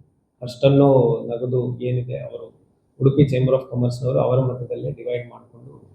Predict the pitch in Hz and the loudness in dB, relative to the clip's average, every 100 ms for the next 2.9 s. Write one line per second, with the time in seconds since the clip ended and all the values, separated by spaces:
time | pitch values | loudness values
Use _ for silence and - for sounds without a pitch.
0 | _ _ 113 117 113 117 110 107 117 113 | _ _ -20 -16 -18 -18 -20 -16 -10 -8
1 | 120 - - _ _ _ _ 127 123 123 | -8 -12 -16 _ _ _ _ 0 2 4
2 | 120 127 127 147 143 139 - - | 2 2 4 4 6 6 2 -4